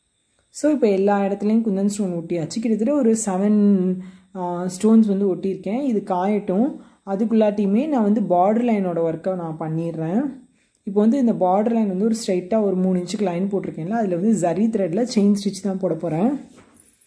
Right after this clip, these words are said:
இது வரைக்கும் நம்ம வந்து, ஆ, ஜரி பார்டர் வந்து சும்மா ஒரு, ஒரு லைன், ரெண்டு லைன் போட்டு தான் நம்ம பார்த்துருக்கோம். இது நல்லா கொஞ்சம் ஸ்ட்ராங்கா தெரியணுங்கிறதுக்காக நான் வந்து ஜரி லைனே வந்து ஒரு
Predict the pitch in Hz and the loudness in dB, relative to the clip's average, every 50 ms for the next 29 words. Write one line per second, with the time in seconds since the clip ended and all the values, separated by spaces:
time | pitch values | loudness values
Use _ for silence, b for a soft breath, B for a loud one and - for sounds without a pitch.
0 | b b b _ _ _ _ _ 220 202 226 226 220 226 226 226 285 285 262 240 | b b b _ _ _ _ _ 0 2 4 4 4 2 0 0 0 0 2 2
1 | 226 208 202 196 208 233 240 233 233 220 208 202 196 196 185 190 185 B B _ | 2 2 2 2 4 4 6 6 4 4 2 2 0 0 -2 -4 -10 B B _
2 | - 175 165 170 175 170 160 185 180 180 185 233 247 208 220 208 196 180 180 185 | -12 -10 -8 -6 -6 -4 -2 0 0 0 2 2 2 4 4 4 4 2 0 -2
3 | 180 180 190 196 - - 214 220 220 214 202 185 185 175 180 180 185 185 185 185 | -2 -2 -2 -4 -2 0 2 2 2 2 2 2 2 0 2 0 0 0 0 0
4 | 185 185 190 190 180 180 180 180 180 190 196 202 208 202 202 180 170 175 170 180 | 0 0 0 0 -2 -2 -2 -2 -2 0 2 2 0 0 0 -2 -4 -4 -4 -4
5 | 185 180 175 175 175 160 156 160 - 170 160 226 247 247 220 196 185 180 175 175 | -4 -4 -4 -4 -4 -6 -6 -6 -6 -4 -2 0 2 2 2 2 0 -2 -2 -2
6 | 185 208 220 214 202 190 180 175 185 180 175 170 170 170 165 B B B B B | -2 -2 -2 -2 -2 -2 -2 -2 -2 -2 -2 -2 -2 -4 -6 B B B B B
7 | _ - - - - 214 202 220 233 247 247 233 226 202 190 202 202 202 208 208 | _ -12 -4 0 2 2 4 4 4 4 2 2 2 2 2 2 2 2 2 2
8 | 202 196 185 170 165 165 - 175 165 160 175 233 247 247 220 196 202 220 202 170 | 0 0 -2 -4 -4 -6 -6 -6 -6 -4 -2 -2 0 0 0 0 0 0 0 0
9 | 170 165 170 196 220 220 202 196 190 196 208 220 208 190 185 175 214 254 262 233 | 0 0 0 0 2 2 2 2 2 2 2 2 2 2 0 0 2 2 4 4
10 | 196 185 | 4 2